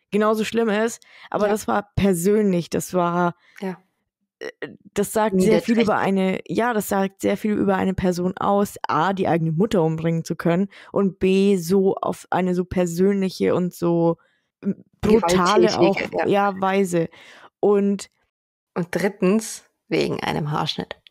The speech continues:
Speaker 1: Ja, genau, wegen einem Haarschnitt. Und dann denke ich mir so, „Na ja, amerikanische Polizei slash Interpol,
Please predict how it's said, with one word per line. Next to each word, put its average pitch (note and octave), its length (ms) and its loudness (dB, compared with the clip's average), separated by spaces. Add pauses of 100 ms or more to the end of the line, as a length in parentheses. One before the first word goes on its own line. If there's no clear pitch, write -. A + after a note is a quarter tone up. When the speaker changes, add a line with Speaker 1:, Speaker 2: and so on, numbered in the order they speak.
(160)
Speaker 1:
Ja, B3+ 500 0 (120)
genau, A#3+ 500 0
wegen G3+ 320 0
einem G3+ 240 0
Haarschnitt. A3+ 480 -4 (420)
Und A3 180 0
dann A3+ 180 0
denke A3+ 240 -2
ich - 120 -10
mir A#3 140 2
so, G#3+ 100 0
„Na G#3 140 -2
ja, A#3 260 0 (840)
amerikanische G3+ 800 -2
Polizei F#3 560 -2
slash F#3 340 -4
Interpol, F#3 600 -2